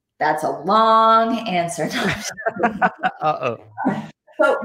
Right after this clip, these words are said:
Speaker 1: th-, that, that is actually a really good question that we should have brought that up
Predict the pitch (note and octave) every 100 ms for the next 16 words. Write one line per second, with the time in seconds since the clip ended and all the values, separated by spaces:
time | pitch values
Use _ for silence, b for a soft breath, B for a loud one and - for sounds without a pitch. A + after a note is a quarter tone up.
0 | C4 - A3+ D4 E4+ B3 C#4 C#4+ D4 D4+
1 | - B3 A3+ A3+ A3+ A3+ A3 G3+ - C4+
2 | F4 G#3 - - _ G3 A#3 B3+ B3+ -
3 | A3+ G#3+ F#3 F#3+ F3+ F3+ E3+ D#3+ E3+ E3
4 | -